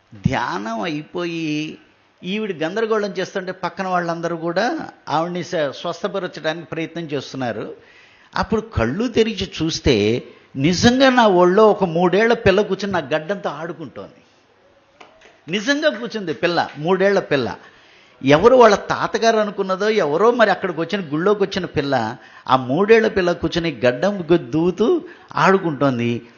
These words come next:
ఆ పిల్లని సంకనేసుకొని పక్కకు వచ్చి వాళ్ళకి అప్పచెప్పాను. "ఇదేమిటిది?" నేను ధ్యానంలో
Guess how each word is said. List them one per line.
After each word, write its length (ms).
ఆ 80
పిల్లని 460
సంకనేసుకొని 720
పక్కకు 380
వచ్చి 160
వాళ్ళకి 300
అప్పచెప్పాను. 720
"ఇదేమిటిది?" 1040
నేను 240
ధ్యానంలో 640